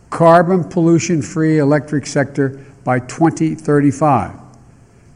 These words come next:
Transforming the American electric sector to produce power without carbon pollution will be a tremendous spur to job creation and economic competitiveness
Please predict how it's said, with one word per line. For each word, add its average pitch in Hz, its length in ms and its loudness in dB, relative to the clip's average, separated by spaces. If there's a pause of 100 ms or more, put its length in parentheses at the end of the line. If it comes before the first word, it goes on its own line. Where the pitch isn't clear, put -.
Transforming 170 760 6
the 156 80 6
American 156 420 2
electric 151 460 0
sector 175 400 -2
to 190 160 -10
produce 131 340 -2
power 151 440 0
without 151 760 0
carbon 143 320 0
pollution 117 560 -6 (460)
will 147 140 -2
be 147 160 4
a 143 60 2
tremendous 185 840 0
spur 135 380 2
to 110 100 -4
job 139 420 -2
creation 131 460 -2
and 123 100 -2
economic 135 520 -2
competitiveness 110 720 -6